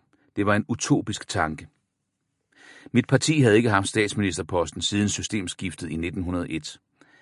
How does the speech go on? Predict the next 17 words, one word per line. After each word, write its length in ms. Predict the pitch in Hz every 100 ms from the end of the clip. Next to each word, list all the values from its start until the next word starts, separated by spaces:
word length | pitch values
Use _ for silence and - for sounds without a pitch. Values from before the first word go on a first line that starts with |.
| _ _ _ -
Men 120 | 117
det 80 | 147
blev 160 | 170
altså 200 | 156 110
mig. 280 | 104 78 73 - _ _ _ _ _ _ _ _
Jeg 100 | 101
regnede 320 | 98 107 123 110
med, 100 | 98
at 100 | 98
jeg 80 |
kun 160 | 95 104
skulle 220 | - 95
sidde 260 | - 95 107
i 20 |
et 80 | 76
par 100 | 82
måneder, 500 | 78 80 95 101